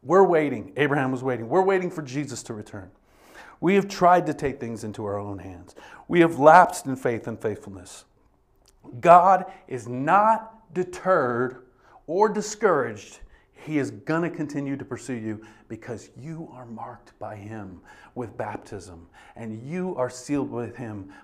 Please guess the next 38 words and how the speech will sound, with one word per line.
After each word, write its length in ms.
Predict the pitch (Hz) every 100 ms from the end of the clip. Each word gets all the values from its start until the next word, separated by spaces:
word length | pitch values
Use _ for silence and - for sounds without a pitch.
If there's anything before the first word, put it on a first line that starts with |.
| -
by 120 | 143
the 120 | 123
meal 520 | 139 147 139 120 101 - - 123
of 180 | 123
the 100 | 117
Lord's 300 | 120 120 113
Supper. 440 | - 107 - 90 - _ _ _ _ _ _ _ _
He 200 | _ 160
knows 500 | 175 185 208 214 190
that 140 | 165 165
he, 80 | 160 - 131
what 360 | 120 139 156
he 160 | 160 160
is 100 | 143
going 280 | 143 143 127
to 80 |
do 420 | 123 120 120 117 - -
and 240 | 131 131 120
when 180 | 143
he 160 | 143 147
is 140 | 135
gonna 220 | 127 127 120
do 240 | 113 104
it. 120 | 95 - _ _ _ -
And 120 | 120
he 80 | 131
knows 380 | 131 147 160 139
he 140 | 147
will 180 | 139 135
return 380 | 123 - 131 120
and 80 |
make 180 | 117 113
this 180 | 107 -
world 220 | 110 104
right. 240 | 104 95 -
So 200 | 123 113
until 380 | 113 - 180
then, 340 | 170 113 92